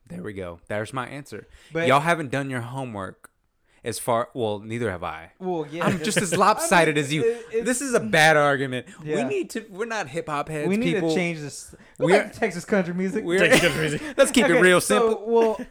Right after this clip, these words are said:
Speaker 2: okay, so we jump from me to Ryan, and of course, with you with Texas country music, it's gonna be Charlie Crockett.
Speaker 3: I, I'm cur-,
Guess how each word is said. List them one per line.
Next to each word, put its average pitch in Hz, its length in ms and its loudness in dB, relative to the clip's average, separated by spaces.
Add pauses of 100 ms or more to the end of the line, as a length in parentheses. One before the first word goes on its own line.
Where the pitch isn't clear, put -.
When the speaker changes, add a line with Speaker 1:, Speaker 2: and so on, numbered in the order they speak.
Speaker 2:
okay, 214 200 -4
so 202 120 -4
we 214 120 -6
jump 262 220 -4
from 185 280 -6
me 202 260 -6
to 185 160 -8
Ryan, 160 480 -6 (580)
and 147 260 -12
of 139 100 -8
course, 202 300 -10
with 151 140 -12
you 190 160 -4
with 170 140 -4
Texas 185 280 -10
country 170 260 -10
music, 147 440 -12
it's 143 180 -16
gonna 143 160 -14
be 123 80 -16
Charlie 117 240 -14
Crockett. 123 320 -14
Speaker 3:
I, 156 80 -8 (300)
I'm 165 160 -10
cur-, 139 260 -10